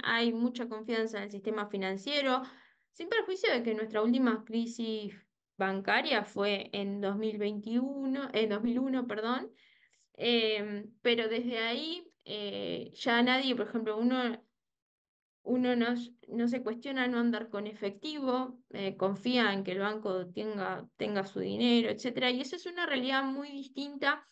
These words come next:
a la que puede vivir Argentina, Venezuela, o mismo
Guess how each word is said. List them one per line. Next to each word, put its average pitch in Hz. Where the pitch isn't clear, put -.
a 208
la 220
que 220
puede 226
vivir 226
Argentina, 214
Venezuela, 233
o 262
mismo 440